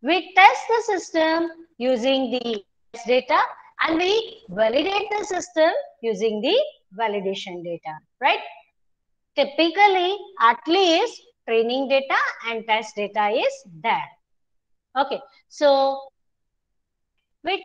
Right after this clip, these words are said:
train system using training data and level of the training data, the machine learning algorithm depicts the behavior of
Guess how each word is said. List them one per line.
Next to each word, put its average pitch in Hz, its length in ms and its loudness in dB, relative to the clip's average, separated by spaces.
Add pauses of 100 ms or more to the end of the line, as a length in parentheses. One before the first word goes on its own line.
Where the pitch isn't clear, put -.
train 294 300 0 (120)
system 294 600 -4 (300)
using 302 680 -2 (380)
training 220 460 -4
data 311 320 -4 (580)
and 370 300 0 (2000)
level 311 540 2 (600)
of 403 300 4
the 415 200 0
training 320 460 0
data, 202 480 -2 (480)
the 254 120 0
machine 311 680 -2
learning 415 140 8 (320)
algorithm 277 640 -2 (100)
depicts 339 580 2 (600)
the 190 360 -2
behavior 415 680 4 (160)
of 240 300 4